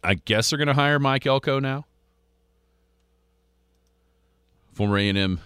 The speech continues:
defensive coordinator, went to, uh, went to Duke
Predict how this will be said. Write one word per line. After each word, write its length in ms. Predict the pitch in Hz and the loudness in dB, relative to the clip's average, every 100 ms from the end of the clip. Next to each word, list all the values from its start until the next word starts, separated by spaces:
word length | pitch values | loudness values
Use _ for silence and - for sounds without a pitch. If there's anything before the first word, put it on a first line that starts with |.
| - | -8
defensive 380 | 101 98 - - | -8 -6 -10 -6
coordinator, 480 | 120 127 127 120 | -2 0 0 0
went 180 | 113 92 | -2 -4
to, 360 | - 95 87 82 | -4 -6 -4 -2
uh, 180 | 80 73 - _ _ _ _ _ _ - - _ _ - | -2 -4 -10 _ _ _ _ _ _ -20 -20 _ _ -8
went 180 | 98 - | -8 -6
to 60 | |
Duke 440 | 65 101 107 - | -2 0 0 -4